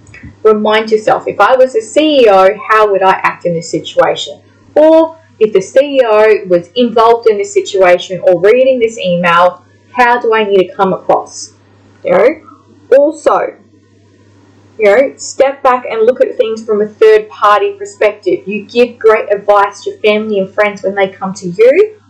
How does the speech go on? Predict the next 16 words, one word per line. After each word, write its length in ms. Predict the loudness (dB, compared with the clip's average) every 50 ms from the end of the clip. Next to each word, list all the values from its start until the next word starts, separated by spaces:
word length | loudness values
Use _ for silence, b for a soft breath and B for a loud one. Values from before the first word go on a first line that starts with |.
| _ _ -2
What 320 | 2 2 2 2 0 -6
advice 500 | -8 -8 -4 -2 -2 -2 -2 -4 -4 -2
would 240 | -2 -2 -2 -2 -6
you 140 | -6 -6 -4
give 260 | -4 -4 -4 -2 0
them 340 | 0 0 0 -2 -6 -12 -8 -8
if 220 | -8 -8 -6 _
this 240 | -2 -2 -2 0 -2
was 180 | -4 -4 -2 0
their 240 | 2 2 2 2
situation 720 | 0 -4 -10 -10 -10 -6 -2 0 0 0 -2 -2 -8 -8 -6
that 160 | -6 -6 -4
they 240 | -2 -2 -2 -4 -6
needed 220 | -6 -8 -8 -8
to 80 | -8 -12
handle? 520 | -12 -10 -8 -8 -4 -2 -2 -2 -2 -6